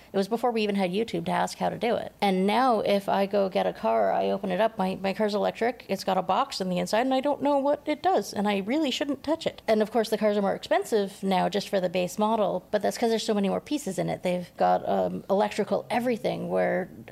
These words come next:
back in the day, it was all handles and knobs and stuff you could fix on your own, and that's how housing has evolved as well.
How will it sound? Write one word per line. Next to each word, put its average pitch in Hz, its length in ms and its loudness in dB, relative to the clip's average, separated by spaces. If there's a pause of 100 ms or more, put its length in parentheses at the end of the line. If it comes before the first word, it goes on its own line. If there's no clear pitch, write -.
(240)
back 196 240 -2
in 190 120 0
the 180 60 -2
day, 202 280 2
it 180 40 0
was 180 220 -2
all 180 380 0 (720)
handles 208 400 0
and 160 140 0
knobs 190 440 0
and 165 200 -8 (280)
stuff - 280 -2
you 196 80 0
could 208 240 -2
fix - 260 -4
on 175 140 -2
your 165 160 0
own, - 260 -2
and 185 160 -2
that's - 320 -2
how 196 280 2
housing 190 440 0
has 170 180 -4
evolved 165 380 -6
as - 140 -8
well. - 260 -6